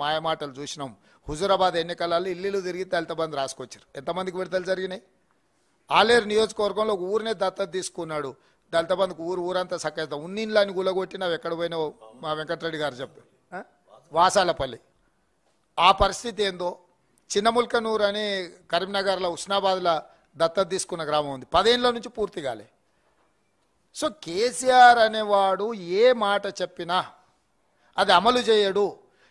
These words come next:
ఇన్నాళ్ళు ఆయన ఏదో చేసినట్టు, ఇప్పుడు మేమేదో అడ్డుకుంటున్నాం అన్నట్టు,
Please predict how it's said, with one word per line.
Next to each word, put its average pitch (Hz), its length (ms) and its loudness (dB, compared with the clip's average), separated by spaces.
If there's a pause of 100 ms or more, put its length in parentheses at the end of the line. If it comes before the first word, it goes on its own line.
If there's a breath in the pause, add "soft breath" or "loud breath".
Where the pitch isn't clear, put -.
(120)
ఇన్నాళ్ళు 220 560 6
ఆయన 226 220 6
ఏదో 208 120 -4 (120)
చేసినట్టు, 190 500 -4 (180)
ఇప్పుడు 208 240 -6 (100)
మేమేదో 190 380 -2 (520)
అడ్డుకుంటున్నాం 202 680 -2
అన్నట్టు, 180 240 -6